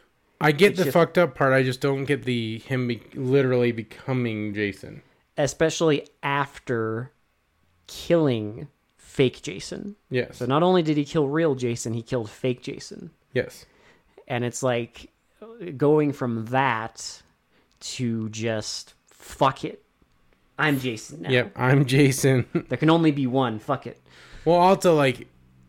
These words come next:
Speaker 1: i-, in that respect, if they continued with that, Jason would now be human.
Speaker 2: It would be a human killer.
Speaker 1: It'd be a human killer, so now you couldn't do as crazy of shit, where it's
Speaker 2: Mm-hmm.
Speaker 1: like you're literally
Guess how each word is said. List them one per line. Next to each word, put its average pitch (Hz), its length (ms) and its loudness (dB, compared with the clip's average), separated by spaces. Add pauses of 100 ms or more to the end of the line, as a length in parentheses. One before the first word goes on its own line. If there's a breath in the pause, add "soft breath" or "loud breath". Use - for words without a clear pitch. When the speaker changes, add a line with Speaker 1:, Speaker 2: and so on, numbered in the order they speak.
(140)
Speaker 1:
i-, 151 240 -6
in 147 240 2
that 143 200 2
respect, 127 400 -2
if 110 80 -4
they 113 140 -2
continued 120 580 -6
with 123 140 -8
that, 139 340 -2 (200)
Jason 131 440 2
would 117 100 -2
now 113 220 -4
be 104 180 -8
human. 139 560 -6 (120)
Speaker 2:
It 131 80 -2
would 127 120 0
be 120 120 0
a 113 40 0
human 110 300 -6
killer. 113 360 -8
Speaker 1:
It'd 135 160 0
be 123 140 2
a 113 40 2
human 147 480 0
killer, 104 340 -4
so 120 180 -6
now 131 260 0
you 131 160 0
couldn't 120 300 -6
do 123 180 -2
as 113 120 -6
crazy 104 420 -4
of 101 100 -16
shit, 131 460 -2
where 113 240 -6
it's 107 120 -8
Speaker 2:
Mm-hmm. 113 80 -4
Speaker 1:
like 107 200 -6
you're 110 140 -4
literally 110 640 -2